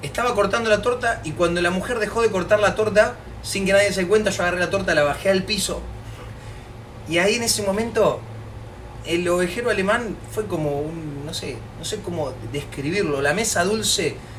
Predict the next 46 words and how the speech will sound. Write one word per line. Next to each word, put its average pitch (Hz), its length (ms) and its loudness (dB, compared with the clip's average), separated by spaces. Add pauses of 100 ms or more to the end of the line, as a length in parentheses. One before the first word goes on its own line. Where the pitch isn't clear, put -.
(140)
de 156 80 2
los 156 80 4
cumpleaños 190 280 0
de 214 80 2
quince 208 180 0
libre 180 280 0
para 143 220 4
un 190 160 0
pastor - 300 0
alemán. 165 280 2 (300)
¿Saben 302 300 0
cómo 190 240 2
dejó 143 180 0
la 151 140 2
torta? 160 380 -2 (1120)
Una 202 200 4
parte 220 280 -2
comió 175 360 0
pedazos 180 420 2
así, 190 360 -2 (320)
bueno, 143 280 6
obviamente 156 520 4
que, 127 160 -4
eh, 113 280 -10 (440)
Federico 147 460 2
metió, 139 360 0
me 175 80 -2
dice, 185 180 -2
"No, 294 140 4
yo 294 160 4
no 294 120 4
comí". 269 280 2 (280)
Agarró, 165 440 2
cortó 170 380 0
con 190 180 2
la 151 80 2
mano 190 200 2
así, - 220 -2
se - 180 -2
comía 156 300 -2
la 151 160 2
torta 196 280 2
al 147 100 0
lado 185 140 6
del 151 120 4
perro. 190 300 8